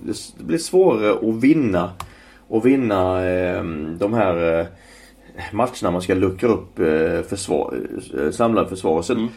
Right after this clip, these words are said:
Speaker 1: till den här matchen så finns det ju avstängningar på Berardi, avstängningar på, på Jordan Stevens. Sen har vi dessutom Shackleton och inte minst Liam Cooper, som är en viktig spelare, eh, som är, eh, skadade.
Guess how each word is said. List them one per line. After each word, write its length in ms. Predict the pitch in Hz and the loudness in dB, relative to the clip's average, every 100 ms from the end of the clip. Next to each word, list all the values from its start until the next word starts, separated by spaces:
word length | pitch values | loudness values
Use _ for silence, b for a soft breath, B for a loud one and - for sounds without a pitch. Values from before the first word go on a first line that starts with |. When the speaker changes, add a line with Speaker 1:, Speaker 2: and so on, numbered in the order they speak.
| B - | B 2
Speaker 1:
till 80 | |
den 100 | 151 | 2
här 60 | 120 | 4
matchen 380 | 180 160 - 110 | 2 0 0 2
så 120 | 120 | 2
finns 200 | 123 123 | 0 2
det 80 | 143 | 4
ju 60 | |
avstängningar 480 | 165 160 113 104 104 | 4 2 0 2 0
på 140 | 101 110 | 0 2
Berardi, 480 | 117 107 85 117 185 - b b b | 4 4 4 2 0 -6 b b b
avstängningar 540 | 120 127 120 104 101 | -2 0 2 2 2
på, 260 | 98 107 101 | 2 2 2
på 140 | 113 | 4
Jordan 260 | 110 104 101 | 4 4 0
Stevens. 540 | 123 104 92 151 - | 2 2 2 -4 -6
Sen 160 | - 117 | -2 0
har 100 | 90 | 2
vi 180 | 87 117 | 0 2
dessutom 600 | 160 160 156 139 127 127 | 2 2 0 0 0 0
Shackleton 600 | 147 - 117 113 117 120 | -2 0 -2 2 2 2
och 240 | 120 113 | 2 2
inte 180 | 123 123 | 2 0
minst 200 | 127 113 | 0 2
Liam 260 | 117 113 113 | 4 4 4
Cooper, 400 | 165 123 127 175 | 4 4 4 2
som 160 | 175 | 2
är 20 | 151 | 2
en 40 | |
viktig 260 | 156 156 123 | 2 2 2
spelare, 440 | 143 127 90 85 - b b b - | 4 4 4 2 -4 b b b -6
eh, 720 | 107 104 101 98 87 - - 92 | 2 4 6 6 4 0 -2 -4
som 260 | - 107 | 0 2
är, 440 | 95 104 95 95 85 | 4 4 4 4 2
eh, 60 | |
skadade. 520 | - 135 151 110 120 | 2 4 4 4 0